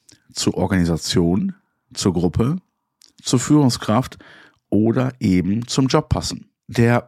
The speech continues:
Person-Job-Fit gibt den Grad der Übereinstimmung zwischen den Eigenschaften einer Person und den Anforderungen eines Berufes an.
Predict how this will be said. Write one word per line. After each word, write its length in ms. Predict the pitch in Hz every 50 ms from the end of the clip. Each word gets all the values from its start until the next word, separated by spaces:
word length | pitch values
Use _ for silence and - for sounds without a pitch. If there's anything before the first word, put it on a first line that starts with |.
| _ -
Person-Job-Fit 1600 | - 135 143 165 175 185 - - 147 147 135 - - _ - 113 101 143 160 180 - - - - - 95 98 120 - - - - _ _ _ _ _ -
gibt 320 | 110 104 120 127 127 -
den 160 | 127 113 107 95
Grad 420 | - 98 98 110 131 151 - -
der 80 | 143 -
Übereinstimmung 920 | 101 107 98 - - 95 107 123 127 - - 139 139 147 151 160 175 196
zwischen 340 | - - - 110 - - 98
den 180 | 87 82 73 - _
Eigenschaften 720 | - 87 95 104 113 - 143 147 - 139 156 - - -
einer 200 | - - 131 143
Person 600 | - - 139 139 131 110 104 101 113 131 156 185 - - - - - - - - - - _ _ _ -
und 200 | - 110 110 120
den 100 | - - -
Anforderungen 800 | - 110 120 151 170 - - - 113 107 110 104 107 110 107 -
eines 420 | - 92 95 98 104 104 - -
Berufes 560 | - - - 110 87 95 101 - - - -
an. 300 | - - 67 - - -